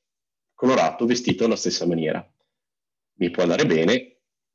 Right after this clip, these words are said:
posso andare invece che questo grigetto a metterci, ehm, a metterci un, eh, un altro colore tipo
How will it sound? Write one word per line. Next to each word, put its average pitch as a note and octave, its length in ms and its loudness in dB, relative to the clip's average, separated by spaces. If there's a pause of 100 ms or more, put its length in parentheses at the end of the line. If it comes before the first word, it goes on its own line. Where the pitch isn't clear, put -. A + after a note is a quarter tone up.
(160)
posso F#2 320 -2
andare E2+ 760 0
invece G2 380 0
che F2+ 140 -10
questo F#2 240 -4
grigetto F#2+ 840 -2
a F#2 140 -4
metterci, F#2 920 -2 (840)
ehm, D#2 760 -4 (840)
a F#2+ 80 -4
metterci F#2+ 800 -2
un, F#2+ 220 0
eh, E2 880 -2 (120)
un G2 180 -2
altro - 280 -2
colore F#2 580 0
tipo F#2+ 600 -4